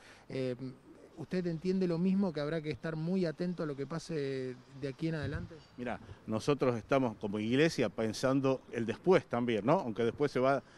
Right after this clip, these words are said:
Speaker 2: desplazando, también haciendo estrategias y pensando qué va, cómo vamos a atender eso, porque la realidad va a ser distinta, así pase esto que pase. Incluso estamos haciendo las previsiones,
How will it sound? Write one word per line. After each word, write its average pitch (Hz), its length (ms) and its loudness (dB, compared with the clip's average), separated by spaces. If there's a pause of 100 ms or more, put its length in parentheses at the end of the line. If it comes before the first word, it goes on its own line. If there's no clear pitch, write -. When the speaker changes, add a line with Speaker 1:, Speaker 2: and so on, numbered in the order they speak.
(120)
Speaker 2:
desplazando, 156 800 0 (340)
también 135 360 2
haciendo 135 340 0
estrategias 123 800 2 (420)
y 110 120 -2
pensando 127 520 0
qué 131 120 0
va, 127 120 4 (200)
cómo 127 240 2
vamos 123 240 0
a - 20 0
atender 107 300 -2
eso, 120 160 -4
porque 185 160 4
la 117 100 4
realidad 117 340 4
va 123 40 2
a 110 40 -2
ser 127 140 -2
distinta, 160 440 0
así - 280 -4
pase 147 360 0
esto 107 180 -8
que 101 80 -8
pase. - 320 -14 (400)
Incluso 147 380 0
estamos 127 300 0
haciendo 131 220 0
las 110 80 0
previsiones, 113 480 -4